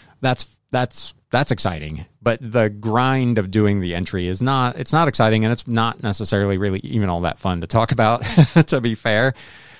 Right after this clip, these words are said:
Um, and I think a lot of resellers,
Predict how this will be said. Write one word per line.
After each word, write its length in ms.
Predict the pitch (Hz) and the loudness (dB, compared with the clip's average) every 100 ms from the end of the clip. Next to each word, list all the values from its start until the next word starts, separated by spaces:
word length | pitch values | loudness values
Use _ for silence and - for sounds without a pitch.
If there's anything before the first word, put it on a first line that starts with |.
| - - | -20 -6
Um, 420 | 110 110 110 131 _ _ _ _ _ _ _ _ | 0 0 -2 -8 _ _ _ _ _ _ _ _
and 120 | 120 | -2
I 60 | 117 | 0
think 160 | 151 147 | 0 -2
a 40 | |
lot 180 | 135 127 | 0 0
of 80 | 120 | 0
resellers, 600 | 120 120 107 107 101 | 0 0 2 0 -2